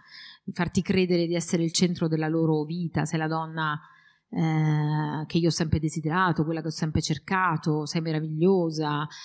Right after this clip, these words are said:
Io non ho mai trovato una donna come te, se io non mi sono mai legato in maniera definitiva, perché non ho mai incontrato una donna come te, già questo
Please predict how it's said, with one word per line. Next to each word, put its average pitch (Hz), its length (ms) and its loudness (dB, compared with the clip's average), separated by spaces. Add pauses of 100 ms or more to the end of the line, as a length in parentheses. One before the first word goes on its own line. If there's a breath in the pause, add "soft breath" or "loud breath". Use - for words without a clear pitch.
(260 loud breath)
Io 233 720 4
non 185 260 -4
ho 185 80 0
mai 202 280 2
trovato 185 300 0
una 180 140 -4
donna 180 320 -2
come 165 280 -6
te, 214 240 4
se - 200 0
io 220 420 2
non 190 140 -6
mi 185 80 -2
sono 190 240 -4
mai 202 180 -2
legato 190 400 0
in 170 100 -6
maniera 185 300 -6
definitiva, 185 380 -2
perché 175 240 -2
non 180 160 -2
ho 180 100 -6
mai 208 300 0
incontrato 190 480 -4
una 175 100 -8
donna 180 240 -6
come 160 220 -6
te, 170 140 -2
già 151 180 -6
questo 156 360 -6